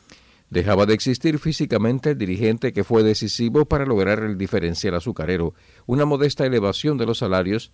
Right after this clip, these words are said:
y los niveles de vida de los obreros y campesinos vinculados a la agroindustria azucarera, el descanso retribuido,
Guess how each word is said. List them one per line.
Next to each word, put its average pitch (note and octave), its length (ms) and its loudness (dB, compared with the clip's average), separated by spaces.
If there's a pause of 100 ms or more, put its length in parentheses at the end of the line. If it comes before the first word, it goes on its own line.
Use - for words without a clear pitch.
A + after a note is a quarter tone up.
y E2+ 60 -8
los D2 200 -8
niveles G2+ 380 2
de G#2+ 120 2
vida C3 200 0
de B2 80 0
los B2 200 -4
obreros F#2 400 -2
y A2 80 -2
campesinos G#2+ 680 -2
vinculados G#2+ 600 0
a G2 60 0
la D#2+ 80 0
agroindustria E2 580 -4
azucarera, F#2 560 -2 (500)
el D#2 120 -10
descanso G#2 560 0
retribuido, F2 680 -2